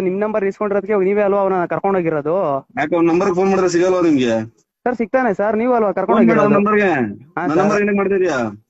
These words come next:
Speaker 1: ಅಲ್ಲ ಸರ್, ನೀವು ಕರ್ಕೊಂಡ್ ಹೋಗಿರೋದಲ್ವಾ ಸರ್, ಅದಕ್ಕೆ ನಿಮ್ ನಂಬರ್ ನನ್ನ ಹತ್ರ ಇದೆ,
Speaker 2: ನಾನ್
Speaker 1: ಅದಕ್ಕೆ
Speaker 2: ಕರ್ಕೊಂಡ್
Speaker 1: ನಿಮ್
Speaker 2: ಹೋದ್ನ ಅವ್ನ?
Speaker 1: ಇನ್ಯಾರು ಸರ್ ಕರ್ಕೊಂಡ್ ಬಂದಿರೋದು?
Speaker 2: ಫೋನ್ ಮಾಡು ಅವ್ನಿಗೆ, ಫೋನ್ ಮಾಡಿ, ನಿಮ್ ಹುಡುಗನ್ ಫೋನ್ ಮಾಡಲ್ಲಿ.
Speaker 1: ಯಾರು
Speaker 2: ನನ್ಗೆ
Speaker 1: ಸರ್
Speaker 2: ಫೋನ್
Speaker 1: ಕರ್-,
Speaker 2: ಮಾಡ್ಬೇಡ ನಿನ್ ಮತ್ತೆ.
Speaker 1: ಅಲ್ಲ ಸರ್, ನಿಮ್, ಇವಾಗ ನೀವು ಬಜಾಜ್ ಅವರೇ ಅಲ್ವಾ ಸರ್ ನೀವು?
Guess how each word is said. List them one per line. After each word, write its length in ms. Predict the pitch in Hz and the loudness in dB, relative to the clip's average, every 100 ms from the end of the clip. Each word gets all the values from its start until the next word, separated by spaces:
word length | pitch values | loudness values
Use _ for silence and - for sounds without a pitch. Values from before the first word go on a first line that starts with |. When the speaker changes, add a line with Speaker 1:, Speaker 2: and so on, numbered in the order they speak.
| _ _ _ | _ _ _
Speaker 1:
ಅಲ್ಲ 160 | 170 208 | -6 -4
ಸರ್, 200 | 202 214 | -4 -4
ನೀವು 180 | 196 226 | -4 -4
ಕರ್ಕೊಂಡ್ 300 | 190 185 240 | -6 -4 -2
ಹೋಗಿರೋದಲ್ವಾ 420 | 240 226 185 202 | 0 0 -2 -2
ಸರ್, 220 | 185 151 | -4 -4
ಅದಕ್ಕೆ 240 | 160 196 226 | -4 -4 -2
ನಿಮ್ 140 | 202 | -2
ನಂಬರ್ 260 | 214 226 214 | -2 -4 -4
ನನ್ನ 180 | 196 180 | -4 -4
ಹತ್ರ 140 | 190 | -4
ಇದೆ, 100 | 180 | -2
Speaker 2:
ನಾನ್ 100 | 175 | 0
Speaker 1:
ಅದಕ್ಕೆ 180 | 196 160 | 0 0
Speaker 2:
ಕರ್ಕೊಂಡ್ 200 | 202 175 | 0 0
Speaker 1:
ನಿಮ್ 100 | 156 | 0
Speaker 2:
ಹೋದ್ನ 240 | 147 131 131 | 0 0 -2
ಅವ್ನ? 140 | 156 120 104 - - | -4 -8 -12 -20 -6
Speaker 1:
ಇನ್ಯಾರು 220 | 175 214 | -4 -4
ಸರ್ 120 | 185 | -4
ಕರ್ಕೊಂಡ್ 240 | 160 160 175 | -6 -6 -4
ಬಂದಿರೋದು? 360 | 151 139 139 170 - | -4 -4 -4 -6 -6
Speaker 2:
ಫೋನ್ 180 | 151 180 | -4 -2
ಮಾಡು 160 | 180 170 | -2 0
ಅವ್ನಿಗೆ, 240 | 156 135 | 0 -2
ಫೋನ್ 200 | 131 156 | -2 -2
ಮಾಡಿ, 140 | 165 151 | 0 0
ನಿಮ್ 160 | 143 135 131 | 0 0 0
ಹುಡುಗನ್ 360 | 131 143 156 | 0 0 -2
ಫೋನ್ 180 | 143 151 | -2 -2
ಮಾಡಲ್ಲಿ. 320 | 156 143 127 104 - _ _ _ | 0 0 -2 -4 -10 _ _ _
Speaker 1:
ಯಾರು 160 | 170 185 | -4 -2
Speaker 2:
ನನ್ಗೆ 60 | |
Speaker 1:
ಸರ್ 100 | 185 | 0
Speaker 2:
ಫೋನ್ 120 | 165 160 | 0 0
Speaker 1:
ಕರ್-, 80 | |
Speaker 2:
ಮಾಡ್ಬೇಡ 160 | 160 156 | 0 0
ನಿನ್ 120 | 151 139 | 0 -2
ಮತ್ತೆ. 260 | 127 143 131 - _ _ _ | -2 -4 -4 -8 _ _ _
Speaker 1:
ಅಲ್ಲ 140 | 165 180 | -6 -4
ಸರ್, 240 | 170 175 | -4 -4
ನಿಮ್, 200 | 156 196 220 | -4 -4 -2
ಇವಾಗ 160 | 165 | -2
ನೀವು 160 | 160 151 | -2 -2
ಬಜಾಜ್ 260 | 151 196 214 | -2 0 0
ಅವರೇ 120 | 208 | -2
ಅಲ್ವಾ 200 | 170 175 | -2 -4
ಸರ್ 180 | 165 151 | -4 -6
ನೀವು? 200 | 143 | -4